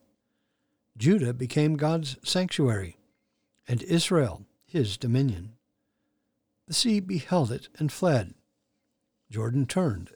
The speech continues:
and went back. The mountains skipped like rams, and the little hills like young sheep. What ailed you, O sea, that you fled?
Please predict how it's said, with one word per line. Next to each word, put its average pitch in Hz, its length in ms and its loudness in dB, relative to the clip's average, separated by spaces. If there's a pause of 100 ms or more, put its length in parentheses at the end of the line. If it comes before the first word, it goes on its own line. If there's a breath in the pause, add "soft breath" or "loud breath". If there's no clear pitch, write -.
(100)
and 120 100 -14
went 131 220 -6
back. 135 380 -6 (1120)
The 135 80 -2
mountains 151 500 0
skipped - 360 -2
like 151 240 0
rams, 147 600 -4 (800)
and 127 120 -2
the 123 60 0
little 139 320 2
hills 139 420 0
like 123 400 -4
young 120 240 -2
sheep. - 360 -4 (1300)
What 185 140 -2
ailed 190 320 4
you, 143 180 4
O 131 140 2
sea, 147 400 2
that 160 200 -2
you 165 120 2
fled? 147 500 2